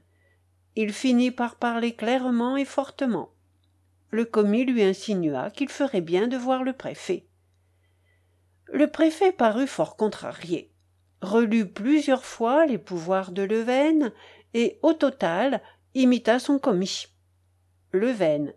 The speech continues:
impatienté d'avoir perdu trois quarts d'heure, dit enfin : « Daignez, monsieur, m'accorder un mot de réponse claire. » « Monsieur, je tâche d'être toujours clair, »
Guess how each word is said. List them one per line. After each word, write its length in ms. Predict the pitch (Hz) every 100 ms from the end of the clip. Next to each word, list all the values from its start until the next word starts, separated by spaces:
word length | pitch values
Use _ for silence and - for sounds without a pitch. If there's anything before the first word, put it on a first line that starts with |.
| -
impatienté 760 | 240 262 269 254 269 240 196
d'avoir 320 | 185 208 220
perdu 300 | 214 233 185
trois 200 | 160 233
quarts 240 | 247 214 175
d'heure, 440 | 170 180 196 220 - -
dit 280 | 170 175 175
enfin : « 460 | 151 147 - 170 - _ _ _ _ _ _ _ _ _ _ _ _ -
Daignez, 520 | 220 294 269 311 254
monsieur, 440 | 185 185 - 285
m'accorder 600 | 214 202 - 214 208 240
un 120 | 196
mot 240 | 185 220 254
de 120 | 180
réponse 480 | 175 180 180 196 -
claire. » « 580 | - 294 233 147 - _ _ _ _ _ _ _ _ _ _ -
Monsieur, 520 | 185 - 160 170 311 - _ - -
je 140 | 214
tâche 340 | 233 214 214 208
d'être 300 | 202 202 196
toujours 600 | - 415 302 294 415 -
clair, » 640 | 302 254 220 220 - -